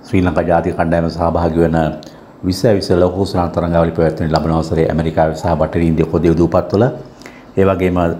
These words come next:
වයස අවුරුදු දහනවයෙන් පහළ ලෝක කුසලාන ක්‍රිකට් තරඟාවලියත් ලබන වසරේදී පැවැත්වෙන දකුණු අප්‍රිකාවේදී.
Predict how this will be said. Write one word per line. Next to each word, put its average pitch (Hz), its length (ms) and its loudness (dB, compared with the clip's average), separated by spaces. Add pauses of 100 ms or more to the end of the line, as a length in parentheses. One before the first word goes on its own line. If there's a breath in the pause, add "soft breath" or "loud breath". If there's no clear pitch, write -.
(100)
වයස 95 280 2
අවුරුදු 90 240 0
දහනවයෙන් 92 460 0
පහළ 117 220 0 (960 loud breath)
ලෝක 92 180 2
කුසලාන 87 340 0
ක්‍රිකට් 87 280 -4
තරඟාවලියත් 82 840 0 (240)
ලබන 90 280 0
වසරේදී 82 360 -2
පැවැත්වෙන 82 360 -2
දකුණු 104 320 2
අප්‍රිකාවේදී. 80 600 0